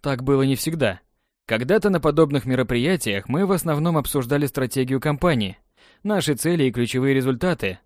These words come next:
Ц К Р. Но я хорошо усвоил свой урок. Теперь во время наших командных вылазок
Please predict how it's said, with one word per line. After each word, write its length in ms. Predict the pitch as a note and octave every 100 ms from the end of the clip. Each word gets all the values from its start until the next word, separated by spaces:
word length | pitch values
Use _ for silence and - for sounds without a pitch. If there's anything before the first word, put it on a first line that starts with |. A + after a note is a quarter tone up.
| _
Ц 160 | - D3
К 60 | E3 D3+
Р. 220 | G2 - _ _ _ _ _ _ -
Но 180 | G2+
я 200 | A2+ D#3+
хорошо 440 | D#3+ F3+ F3+ A3 F3
усвоил 340 | A#2+ B2+ A#2
свой 220 | - C3
урок. 340 | C#3+ D#3 G2+ - _ _ _ -
Теперь 340 | A2+ E3 G3+
во 140 | F3
время 260 | D#3 E3 D3+
наших 320 | D3+ C#3 B2+
командных 520 | - C3 C3 A#2+ A2+
вылазок 500 | C3 F3+ C3 G#2 F#2